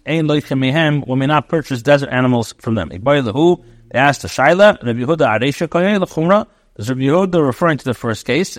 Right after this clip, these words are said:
and it's a Chumra, Idil Asif Koyei, or perhaps he's referring to the later case, and a Lukula, and his statement is a leniency.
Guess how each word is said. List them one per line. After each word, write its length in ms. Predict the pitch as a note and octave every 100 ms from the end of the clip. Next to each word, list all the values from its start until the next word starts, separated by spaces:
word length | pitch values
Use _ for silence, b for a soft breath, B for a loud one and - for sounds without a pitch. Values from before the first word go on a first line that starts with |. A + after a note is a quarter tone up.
| -
and 380 | C#3+ D3 B2+
it's 200 | A#2+ -
a 80 | F#2+ A#2
Chumra, 440 | - G#2 A2+ G#2
Idil 200 | A#2 F#3+
Asif 340 | D#3+ D3+ F#3+ G3
Koyei, 300 | G#3 G#3+ F#3 - b b b
or 80 | G#2
perhaps 440 | B2 D3+ E3 -
he's 140 | C3+
referring 300 | B2+ - E3
to 100 | C#3+
the 80 | C3+
later 280 | G#2 F#2 F#2+
case, 320 | - D3+ E3+
and 200 | E3+ F#3+
a 40 | D#3
Lukula, 380 | D#3 - A3
and 100 | E3
his 80 | C#3
statement 300 | - F#3+ D#3
is 100 | C#3
a 40 | E3
leniency. 520 | G#3+ G3+ - F3+